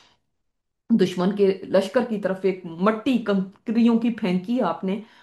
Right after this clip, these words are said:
और अल्लाह ताला की कुदरत से सारे लश्कर की आंखों में वो जाके मट्टी पड़ गई और उनको कुछ नजर नहीं आता था,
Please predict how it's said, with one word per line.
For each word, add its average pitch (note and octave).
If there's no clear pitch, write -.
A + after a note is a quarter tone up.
और A3
अल्लाह G#3
ताला A3
की A3+
कुदरत G#3+
से B3
सारे C4
लश्कर A3
की B3
आंखों G3+
में A3+
वो F#3+
जाके E3+
मट्टी G3
पड़ F3
गई F#3
और F#3+
उनको G#3+
कुछ B3+
नजर G#3
नहीं C4
आता G3
था, -